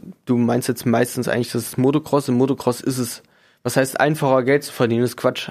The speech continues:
Ähm, im Motocross ist es dann schon eher, dass es dann auch mehr Fahrer gibt. So, da gibt's auf jeden Fall mehr Fahrerpotenzial, wo du dich durchsetzen musst.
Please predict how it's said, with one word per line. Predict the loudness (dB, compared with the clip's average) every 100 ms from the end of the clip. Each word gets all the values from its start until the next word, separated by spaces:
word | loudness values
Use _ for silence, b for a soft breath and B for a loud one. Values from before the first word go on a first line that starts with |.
| 0
Ähm, | 2 4 2 2 0
im | 2
Motocross | 2 2 0 0 -2
ist | -4
es | -4 0
dann | 2 2 0 -2 -4
schon | 0 2
eher, | 4 2
dass | 2 -4
es | -4
dann | -2 -2
auch | 0
mehr | 0 0
Fahrer | 0 0 0
gibt. | -6 -10 _ _
So, | -2 -2
da | 0 0 2 0
gibt's | -2 -6 -4 -4
auf | 0
jeden | 2 2
Fall | 0 0 2
mehr | 2 2
Fahrerpotenzial, | 2 0 2 0 0 -2 0 2 2 2 0
wo | 0
du | 2 0
dich | 0
durchsetzen | 0 0 0 -4 -2 0
musst. | 0 0 -8